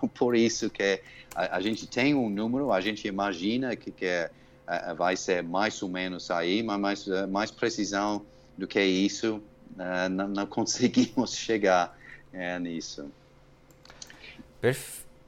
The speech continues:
Speaker 2: perfeito, Andy. É isso. Vamos nos falando pra atualizar essas informações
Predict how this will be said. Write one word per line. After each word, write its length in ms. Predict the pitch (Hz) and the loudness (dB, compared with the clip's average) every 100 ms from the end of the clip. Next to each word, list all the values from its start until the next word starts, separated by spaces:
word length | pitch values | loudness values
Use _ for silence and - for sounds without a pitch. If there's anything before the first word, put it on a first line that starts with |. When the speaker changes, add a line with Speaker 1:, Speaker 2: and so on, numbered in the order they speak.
| - - - | -20 -4 2
Speaker 2:
perfeito, 720 | 156 - 123 120 127 117 107 | 2 2 0 2 0 0 2
Andy. 520 | 113 110 101 110 107 | 4 2 0 2 4
É 140 | 110 | 4
isso. 580 | 120 101 113 160 - 151 | 4 2 0 0 -2 -4
Vamos 400 | 117 131 147 127 | 2 4 4 2
nos 220 | 135 135 | 0 2
falando 580 | - 127 127 156 196 165 | 4 6 6 6 4 2
pra 200 | - 131 | 2 2
atualizar 500 | 131 123 123 117 117 | 4 0 0 2 2
essas 240 | 120 117 110 | 2 -2 -4
informações 1080 | 117 120 117 113 107 - 123 147 190 185 | -4 -2 0 0 -2 0 2 4 2 0